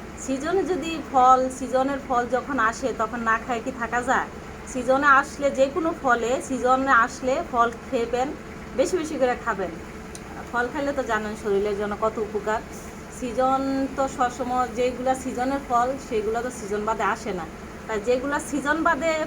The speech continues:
ফল আসে সে সিজনের ফলটা বেশি বেশি করে খেয়ে নেবেন। আল্লাহ আপনাদেরকে খাওয়ানোর জন্য তৌফিক দান। আমি কাঁঠাল আর লিচু ছুলে নিয়েছি, এখন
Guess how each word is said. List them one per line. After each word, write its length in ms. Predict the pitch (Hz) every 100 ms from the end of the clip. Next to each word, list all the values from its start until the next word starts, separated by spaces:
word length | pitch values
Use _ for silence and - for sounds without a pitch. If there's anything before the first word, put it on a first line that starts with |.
| -
ফল 160 | 247 254
আসে 180 | 294 359 330
সে 120 | 302 262 269
সিজনের 320 | 233 240 254 262
ফলটা 220 | 240 262 233
বেশি 160 | 220 214
বেশি 140 | 208 202
করে 140 | 208 202
খেয়ে 180 | 208 185
নেবেন। 220 | 180 170 151 - - - - -
আল্লাহ 220 | 220 233 240
আপনাদেরকে 520 | 220 226 226 226 220 233 220 -
খাওয়ানোর 340 | 208 208 220
জন্য 120 | 220 214 208
তৌফিক 240 | 220 214
দান। 120 | 185
আমি 100 | 196 -
কাঁঠাল 380 | 240 247 - 302 269
আর 60 | 220 226
লিচু 280 | - - 311 403 -
ছুলে 220 | - 233 247
নিয়েছি, 360 | 254 262 - 359 277 226
এখন 300 | - 269